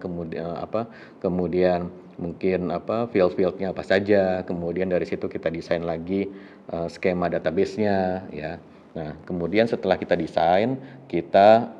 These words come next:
implementasi ya, kita bikin ya, kita bikin. Nah, bikin ini yaitu, eh, biasanya kalau ini ya kode program ya, kita bi-, melakukan coding ya,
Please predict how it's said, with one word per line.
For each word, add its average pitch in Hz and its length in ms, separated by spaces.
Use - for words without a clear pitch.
implementasi 90 680
ya, 80 240
kita - 320
bikin 85 480
ya, 82 160
kita - 240
bikin. 78 400
Nah, 82 240
bikin 82 320
ini 110 240
yaitu, 117 600
eh, 85 120
biasanya 85 480
kalau 85 280
ini 104 200
ya 82 160
kode 80 240
program 85 400
ya, 85 80
kita 92 240
bi-, 82 280
melakukan 92 480
coding 87 480
ya, 80 160